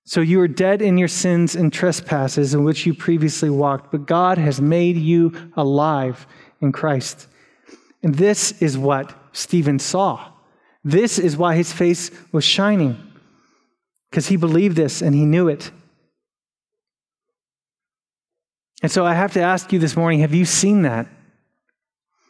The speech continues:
You see, there's, there's a couple different things going on here. It is completely possible, on the one hand, to hear this news of Jesus dying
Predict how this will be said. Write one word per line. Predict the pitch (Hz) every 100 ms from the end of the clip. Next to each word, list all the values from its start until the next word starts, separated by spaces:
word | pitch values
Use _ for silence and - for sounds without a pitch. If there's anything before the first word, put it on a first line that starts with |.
| -
You | 160
see, | 190 185
there's, | 180 196 - - - - _ _ _ _ _ _ _ _ _ _ _ _ _
there's | 160 170 - -
a | 175
couple | - 208 208
different | 190 - 175
things | 185 175 -
going | 170 151
on | 151 131
here. | 147 156
It | 170 202 180
is | 175 185 -
completely | 175 160 208 220 214 208
possible, | - 185 165 160 131 131 151
on | 160
the | 180
one | 170 180
hand, | 143 131 123 127 _ - _ -
to | 170
hear | - 185 196
this | 185 185 175
news | 151 123 113 - - _ _ _ _ -
of | 151 123
Jesus | 180 170 180 -
dying | 170 175 180 185